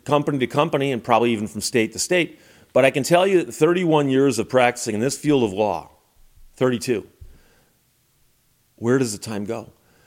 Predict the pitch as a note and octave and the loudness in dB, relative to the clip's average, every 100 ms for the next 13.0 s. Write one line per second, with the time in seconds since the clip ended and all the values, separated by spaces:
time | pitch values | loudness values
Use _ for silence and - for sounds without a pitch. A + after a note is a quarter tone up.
0 | _ _ - F3+ G#3 G3+ F#3+ F3 C#3+ B2+ | _ _ 2 2 2 0 4 4 2 0
1 | D3+ D3+ - C#3 A#2 C#3 B2 B2 A#2+ - | 2 2 -2 -4 -2 0 0 2 2 2
2 | B2+ A2 B2 B2+ D3+ F#3 A#2+ D#2 - A2+ | 0 2 -2 2 4 4 0 -8 -10 -6
3 | A#2 C#3+ C3+ B2+ C#3+ A#2 B2+ D#3 E3+ - | 0 2 2 2 0 0 4 4 4 -2
4 | F#2 G#2 A#2+ B2+ B2+ - F3+ F#3 D#3 C#3 | -8 -2 0 2 0 0 2 2 0 0
5 | B2+ - C3+ F3+ D3+ - D#3 E3+ C3+ - | -2 0 2 4 4 2 2 0 -2 -2
6 | A#2 F#2+ A#2+ D3 _ _ _ - D#3 D3+ | 2 4 2 -2 _ _ _ 0 2 6
7 | B4 C#5 F#3+ D#3+ A#2+ E2+ - _ _ _ | 4 2 -2 0 0 -4 -12 _ _ _
8 | - C#3+ D3 D3+ D#3+ D#3 D3+ F3 D3+ F#2 | -4 -2 0 2 2 0 -2 -4 -4 -8
9 | D#2 _ - - - - - D3+ B3 C#4 | -12 _ -20 -16 -10 -6 0 0 0 0
10 | G3 - - E3 C#3+ - - G3+ A#3+ C#3+ | -2 -2 0 0 0 -4 -4 0 2 0
11 | A2 - _ _ _ _ _ _ _ _ | -2 -14 _ _ _ _ _ _ _ _
12 | _ - A2+ C3 D#3 E3 G#3 D#3+ - - | _ -4 2 4 6 4 2 0 -6 -14